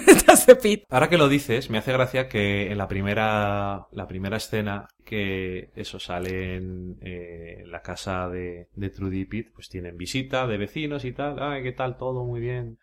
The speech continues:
Speaker 2: Y les vemos separados a ellos hablando, a ella con los chicos
Speaker 1: Ujú.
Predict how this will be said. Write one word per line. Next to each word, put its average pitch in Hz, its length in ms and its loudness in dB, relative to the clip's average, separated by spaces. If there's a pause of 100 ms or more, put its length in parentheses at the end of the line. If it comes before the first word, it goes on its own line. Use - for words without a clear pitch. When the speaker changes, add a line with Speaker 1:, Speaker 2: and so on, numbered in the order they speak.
Speaker 2:
Y 123 60 -8
les 107 160 -2
vemos 113 260 0
separados 110 560 0
a 113 80 0
ellos 123 320 -4
hablando, 95 480 -4
a 90 160 -2
ella 95 480 -4 (160)
con 90 400 -6
los 87 680 -12
chicos 202 540 2
Speaker 1:
Ujú. - 60 -20